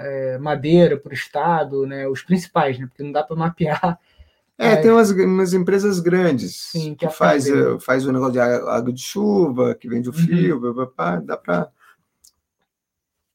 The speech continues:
Speaker 1: Legal.
Speaker 2: Então, aí ele tá falando, "Ó, ninguém tem experiência com essas técnicas." Na verdade, carpinteiro tem experiência pra fazer essa casa.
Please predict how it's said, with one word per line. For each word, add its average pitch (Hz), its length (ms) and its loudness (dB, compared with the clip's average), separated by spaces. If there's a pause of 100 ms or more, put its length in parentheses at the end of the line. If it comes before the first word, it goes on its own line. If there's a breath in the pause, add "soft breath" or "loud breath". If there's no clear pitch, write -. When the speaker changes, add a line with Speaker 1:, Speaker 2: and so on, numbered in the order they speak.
(160)
Speaker 1:
Legal. 135 520 -6 (840 soft breath)
Speaker 2:
Então, 180 320 4
aí 165 100 6
ele 175 100 6
tá 185 140 4
falando, 185 240 4
"Ó, 185 160 6
ninguém 185 220 2
tem 196 140 4
experiência 180 420 2
com 185 60 -2
essas 175 260 -2
técnicas." 160 480 -2
Na 175 140 2
verdade, 180 340 2
carpinteiro 151 1120 0 (1000)
tem 180 180 2
experiência 135 540 -2
pra 123 100 -8
fazer 127 340 0
essa 127 240 -4
casa. 113 480 -4